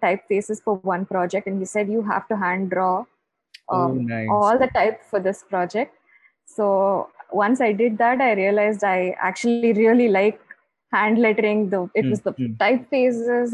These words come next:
Speaker 1: and pairing them together. That was what was, uh, throwing me off.
Speaker 2: Right.
Speaker 1: So that's when I found out that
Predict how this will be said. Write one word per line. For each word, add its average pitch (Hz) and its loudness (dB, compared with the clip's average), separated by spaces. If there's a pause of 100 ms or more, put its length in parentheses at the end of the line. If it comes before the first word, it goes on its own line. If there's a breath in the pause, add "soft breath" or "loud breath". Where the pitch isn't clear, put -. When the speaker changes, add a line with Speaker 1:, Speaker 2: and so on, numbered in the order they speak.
Speaker 1:
and 190 -4
pairing 220 0
them 220 -2 (120)
together. 202 0
That 190 -4
was 202 -8 (240)
what 202 -2
was, 190 -4 (380)
uh, 185 -4 (640 soft breath)
throwing 208 2
me 190 -2
off. 175 -2 (260)
Speaker 2:
Right. 135 -6
Speaker 1:
So 131 0 (760)
that's 190 -2
when 220 -2
I 202 -2
found 190 -6
out 190 -4
that 180 -6